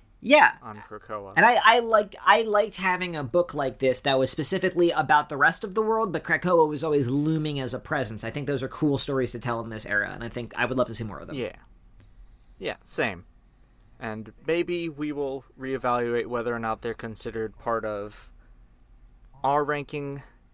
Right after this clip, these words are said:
Speaker 2: next time, but
Speaker 1: I'm, I
Speaker 2: we'll
Speaker 1: just,
Speaker 2: see.
Speaker 1: I wonder, um, the, the concluded miniseries all kinda group up, uh, towards the bottom over time. They kinda diminished for me.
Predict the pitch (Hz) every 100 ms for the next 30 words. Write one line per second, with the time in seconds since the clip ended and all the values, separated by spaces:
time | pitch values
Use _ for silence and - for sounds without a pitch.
0 | _ - - _ 151 208 - 196 196 214
1 | 226 - _ - 117 98 - - - -
2 | - - - - - - 175 185 175 180
3 | 196 185 - _ - 160 156 185 190 190
4 | 190 190 - 160 151 147 147 143 - -
5 | - - - - - 131 165 160 156 151
6 | 160 170 202 240 180 202 202 - 175 147
7 | 151 147 151 135 120 147 139 143 127 -
8 | 113 127 123 120 131 120 120 131 151 170
9 | 135 120 - 143 156 220 170 160 143 127
10 | 135 160 - - 208 233